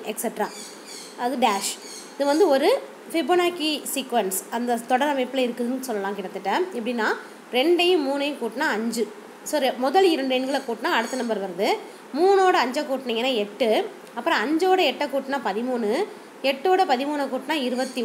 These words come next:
ஒண்ணு. இப்போ அடுத்த number எதுவா இருக்கும் அப்படின்னு சொல்லி பார்க்கும்போது, இந்த பதிமூணையும் இருபத்தி ஒண்ணையும் கூட்டும்போது நமக்கு முப்பத்தி நாலு அப்படிங்கிற விடை கிடைக்கும். அது எங்கே இருக்குன்னு பார்த்தீங்கன்னா,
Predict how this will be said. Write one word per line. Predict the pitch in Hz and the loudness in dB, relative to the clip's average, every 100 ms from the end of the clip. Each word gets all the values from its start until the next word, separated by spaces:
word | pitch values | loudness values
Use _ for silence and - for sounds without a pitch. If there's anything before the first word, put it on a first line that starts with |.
| 208 | 0
ஒண்ணு. | 208 196 320 427 - - | 0 0 0 -2 -10 -8
இப்போ | - 226 | 0 2
அடுத்த | 277 415 440 | 2 2 2
number | 359 320 302 262 | 4 2 2 0
எதுவா | 294 285 226 | 2 0 0
இருக்கும் | 269 - 302 | -4 -2 -2
அப்படின்னு | 220 254 240 | -2 -4 -4
சொல்லி | 233 220 | -6 -4
பார்க்கும்போது, | 214 208 208 190 202 415 - - - | -4 -4 -4 -2 0 0 -2 -12 -8
இந்த | 247 - | -6 0
பதிமூணையும் | 233 320 415 415 359 269 285 392 - - - - - - - - 302 | 2 4 6 8 6 4 2 0 -2 -12 -18 -20 -20 -20 -14 -4 2
இருபத்தி | 392 427 349 302 | 4 4 4 4
ஒண்ணையும் | 254 240 294 370 | 2 0 0 0
கூட்டும்போது | 294 254 247 254 269 | -2 -2 -2 -2 -2
நமக்கு | 208 - 440 285 | -4 0 0 2
முப்பத்தி | - 339 302 240 | 0 -2 0 0
நாலு | 214 240 | 0 0
அப்படிங்கிற | 208 208 196 | 0 0 -2
விடை | 185 220 214 | -2 -2 -4
கிடைக்கும். | 185 214 427 - - - | -4 0 0 0 -14 -6
அது | 233 254 | 0 0
எங்கே | 262 311 269 | 0 0 -2
இருக்குன்னு | 262 269 233 | -2 -2 -2
பார்த்தீங்கன்னா, | 226 202 190 311 | -2 -2 -2 -2